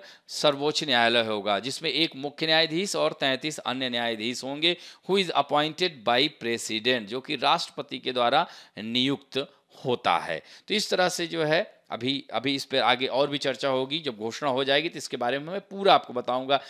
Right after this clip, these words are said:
कैसे शपथ लेता है, इस पर कैसे इसको हटाया जाता है, इन सारी प्रक्रिया को फिर से आगे हम चर्चा करेंगे। अब बढ़ते हैं दोस्तों बैंकिंग और वित्त संबंधी समाचारों में। Fitch changes India's जीडीपी growth estimate, says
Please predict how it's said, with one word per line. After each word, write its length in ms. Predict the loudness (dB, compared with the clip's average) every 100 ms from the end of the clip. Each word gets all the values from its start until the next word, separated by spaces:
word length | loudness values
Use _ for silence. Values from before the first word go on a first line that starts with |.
| -16 -4
कैसे 260 | -2 -2 -2
शपथ 380 | -4 -6 -6
लेता 320 | -4 -2 0 2
है, 140 | 0
इस 80 | -4
पर 180 | -6 -4
कैसे 340 | -4 -4 -8
इसको 220 | -8 -6
हटाया 300 | -4 -2 -2
जाता 300 | -2 -2 -2
है, 60 | -4 -6 -14
इन 100 | -6
सारी 260 | 2 2 2
प्रक्रिया 420 | -2 -2 0 -2
को 140 | -2 -6
फिर 240 | -4 -4
से 160 | -4 -4
आगे 260 | -4 -4
हम 140 | -8 -6
चर्चा 360 | -8 -6 -6
करेंगे। 460 | -6 -8 -10 -14 -16 -18 -12 -4
अब 100 | 4
बढ़ते 240 | 4 4
हैं 60 | 0
दोस्तों 280 | 0 -2 0
बैंकिंग 360 | 0 0 -4
और 120 | -4 -2
वित्त 200 | -2 -2
संबंधी 400 | -4 -4 -4 -4
समाचारों 540 | -4 -4 2 2 2
में। 160 | 0 -2 -4 -20 _ -2
Fitch 340 | 0 0 -4 -4
changes 520 | -2 0 2 0 0 -8 -8
India's 540 | 0 4 4 2 -2 -8
जीडीपी 420 | -6 -4 -4 -4
growth 340 | -2 -2 -2 -4
estimate, 480 | -10 -6 -2 0 -2
says 320 | 0 0 -2